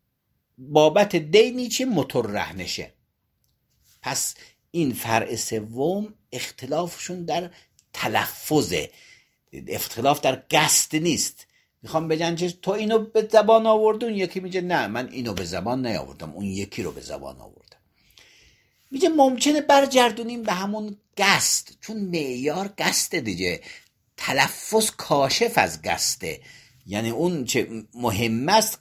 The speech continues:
قصد پرداخت کننده است، تلفظش چه مهم نیست. پس برمیگرده به همون فرع قبلی که قصد بود. در قصد گفتیم معیار این است، راهن قسم می‌خوره، حرفش مقدمه.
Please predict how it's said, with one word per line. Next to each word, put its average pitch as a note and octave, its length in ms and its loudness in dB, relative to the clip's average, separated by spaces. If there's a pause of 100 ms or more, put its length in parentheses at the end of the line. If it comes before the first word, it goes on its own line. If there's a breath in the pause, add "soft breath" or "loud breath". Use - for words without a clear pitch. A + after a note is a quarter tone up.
قصد - 480 2 (480)
پرداخت G2 460 -4
کننده F2 500 -8
است، - 280 -4 (440 loud breath)
تلفظش E3 800 0
چه D#3 100 -2
مهم C#3 300 0
نیست. G#3 360 0 (200 loud breath)
پس E3+ 200 -2
برمیگرده A#3+ 800 4
به A#3+ 80 2
همون A3 420 -2 (560)
فرع D#3+ 320 2
قبلی C3+ 520 2
که G#3+ 340 0
قصد - 380 2
بود. E2 240 -12 (260 loud breath)
در B2+ 280 -2
قصد E3 380 2
گفتیم G#3 760 -6 (520)
معیار B2 640 2
این D3+ 180 -4
است، A2+ 260 -6
راهن A#2 520 -4
قسم C3 360 0
می‌خوره، A3 340 -2
حرفش A#2 360 -2
مقدمه. - 540 -14